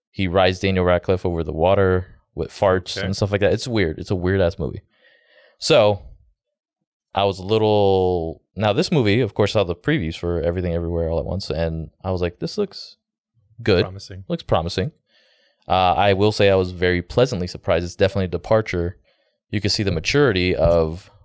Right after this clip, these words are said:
Speaker 1: where he started with, or where they started with, uh, Swiss Army Man to this movie. And I'm really glad they made it.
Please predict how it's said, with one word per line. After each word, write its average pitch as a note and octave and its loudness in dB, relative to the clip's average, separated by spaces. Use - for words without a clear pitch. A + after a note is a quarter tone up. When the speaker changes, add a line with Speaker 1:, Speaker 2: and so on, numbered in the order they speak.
Speaker 1:
where F#2 0
he F2+ -4
started E2 0
with, E2 -4
or G2+ 2
where F2+ 2
they F#2+ 2
started D#2+ -2
with, E2+ -2
uh, C2+ -2
Swiss - -4
Army F2+ 0
Man F2+ 0
to E2 -4
this E2+ -2
movie. E2 -8
And E2+ -2
I'm E2+ -2
really G2 2
glad F#2 4
they F2+ 0
made D#2 0
it. D#2 -8